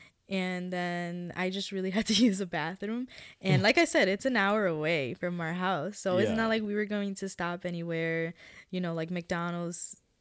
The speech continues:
Speaker 1: wasn't, it was gonna be open, but their
Speaker 2: Yeah.
Speaker 1: dining is not open.
Speaker 2: Yeah, it's
Speaker 1: So
Speaker 2: late at night. Well, yeah, nothing's
Speaker 1: Yeah.
Speaker 2: open, really.
Speaker 1: It's late at night. It's, like, one o'clock in the morning <laughs> when
Speaker 2: Yeah,
Speaker 1: we're
Speaker 2: probably,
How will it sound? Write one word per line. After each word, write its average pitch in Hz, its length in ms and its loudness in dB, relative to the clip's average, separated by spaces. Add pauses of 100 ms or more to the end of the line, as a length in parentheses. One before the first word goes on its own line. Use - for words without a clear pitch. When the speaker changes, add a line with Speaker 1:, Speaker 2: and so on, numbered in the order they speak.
Speaker 1:
wasn't, 208 320 6
it 208 200 0
was 202 160 2
gonna 202 120 0
be 175 140 2
open, 190 280 0
but 170 120 -2
their 120 160 2
Speaker 2:
Yeah. 170 80 2
Speaker 1:
dining 180 240 -2
is 175 160 -6
not 170 200 -6
open. 175 460 -6
Speaker 2:
Yeah, 98 220 -4
it's - 140 -6
Speaker 1:
So 147 60 4
Speaker 2:
late 131 160 6
at 117 120 0
night. 113 480 2 (280)
Well, 113 240 -2 (240)
yeah, 110 380 -4 (120)
nothing's 123 420 4
Speaker 1:
Yeah. 120 60 6
Speaker 2:
open, 107 380 -2 (100)
really. 101 400 -6
Speaker 1:
It's - 140 -8
late 240 160 4
at 233 80 -2
night. 233 180 2
It's, 190 140 -2
like, 202 140 -4
one 196 180 -2
o'clock 202 320 -4
in 196 80 -2
the 185 60 -4
morning 185 520 0
<laughs> 180 40 -2
when 196 140 2
Speaker 2:
Yeah, 190 60 0
Speaker 1:
we're 185 140 0
Speaker 2:
probably, 180 280 2